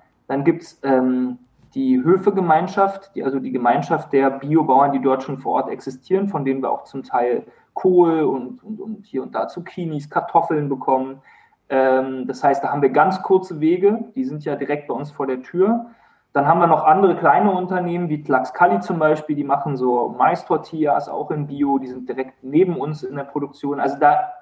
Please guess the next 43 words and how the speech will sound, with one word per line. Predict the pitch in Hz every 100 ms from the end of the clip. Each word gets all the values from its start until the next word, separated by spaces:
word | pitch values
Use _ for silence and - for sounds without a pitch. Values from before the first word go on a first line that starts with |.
| -
ist | 202 202 -
so | 175
ein, | 165 160 - _ _ _ _
so | _ 147
ein |
kleines | - 156 190 202 185
Milieu | 175 165 160 160 180 214 208 - _
entstanden | 170 175 - 165 160 170 170 165
an, | 143 147
an | 147
Startups, | - 135 135 156 143
was | 185 170
ich | 156
natürlich | 151 - 156 147
total, | 147 - 156 147 147 -
also | 131
wir | 139 -
arbeiten | 151 147 147
mit | -
allen | 151 160 170
total | - - 147
eng | 143 151
zusammen | - 131 131 135 143
und | 131 -
es | - - _ -
ist | - -
ja | 131
auf | -
dem | 139
Dorf | 127 131 -
so, | 131
man | 131 131
sieht | 131 147
sich | - 127
einfach | - - -
immer | 139 135 131 - - _ _
zweimal | - 131 135 127
am | 131
Tag | - 147 151 -
und | - -
kann | 127 127
quatschen | 131 135 - 151
und | 143 135 127